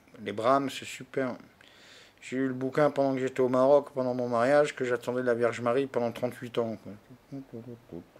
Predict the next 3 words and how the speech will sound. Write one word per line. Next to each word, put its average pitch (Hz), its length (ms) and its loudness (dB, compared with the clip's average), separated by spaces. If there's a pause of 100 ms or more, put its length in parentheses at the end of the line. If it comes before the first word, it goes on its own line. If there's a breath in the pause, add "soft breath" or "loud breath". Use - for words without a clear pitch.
(2750 loud breath)
Enfin, 127 220 0
voilà, 151 280 8
voilà. 127 340 4